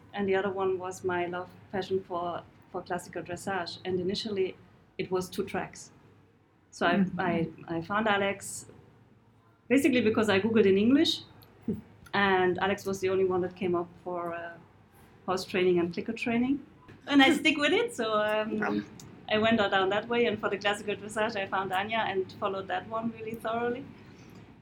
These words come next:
Speaker 1: And at a certain point, uh, I realized that this is the same thing. <laughs> And it complements each other so wonderfully. So I did good choices in the beginning and,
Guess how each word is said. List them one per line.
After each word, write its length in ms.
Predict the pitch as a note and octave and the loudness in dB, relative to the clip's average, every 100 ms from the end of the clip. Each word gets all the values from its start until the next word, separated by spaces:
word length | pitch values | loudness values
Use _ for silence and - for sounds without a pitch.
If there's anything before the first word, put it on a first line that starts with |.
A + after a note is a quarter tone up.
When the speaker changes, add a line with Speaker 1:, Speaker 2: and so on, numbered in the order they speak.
| - | 0
Speaker 1:
And 120 | B3 | 2
at 80 | A#3+ | 2
a 60 | B3 | 2
certain 360 | D4 C#4+ B3 A#3+ | 2 2 0 2
point, 420 | B3 B3 A#3+ - G#3 | 4 4 2 -2 -6
uh, 360 | G#3+ G3+ G3 - G3+ | -6 -6 -10 -10 -8
I 100 | G3+ | -4
realized 640 | G#3 G3 F#3+ F3+ F#3+ - | -2 -2 -2 -4 -6 -12
that 180 | F3 F3 - - - | -14 -16 -20 -16 0
this 120 | A4+ | 2
is 80 | G4+ | 4
the 100 | E4 | 2
same 200 | - C4+ | 6 6
thing. 360 | B3 G#4 - C4+ A#4 | 6 4 4 4 4
<laughs> 760 | - F#4 F#4+ A#4 A#4+ G#4 - - - - - - | 6 8 8 8 6 4 2 -8 -20 -20 -20 -4
And 100 | A#3+ | 2
it 120 | C4 C4 | 2 4
complements 600 | C4+ C#4 B3 D4+ E4+ A#3+ | 2 4 4 4 4 0
each 140 | G#3+ | -4
other 280 | G#3 A3 A3+ | -4 -4 -6
so 180 | A3 G#3 | -6 -4
wonderfully. 600 | B3 C#4+ - G3 G3 G#3+ | 0 0 -2 -8 -8 -8
So 460 | G#3 G3 G3 G3+ - - - - - | -6 -4 -4 -6 -10 -18 -20 -12 -4
I 60 | G#3+ | 0
did 200 | G#3+ - | 0 0
good 140 | A3+ | -4
choices 480 | - A3+ A3 G#3 G3 | 0 2 2 0 -4
in 80 | G#3 | -6
the 60 | G#3 | -4
beginning 540 | G#3 A3+ A3+ G#3+ G3 | -4 0 0 2 0
and, 200 | F#3+ | 0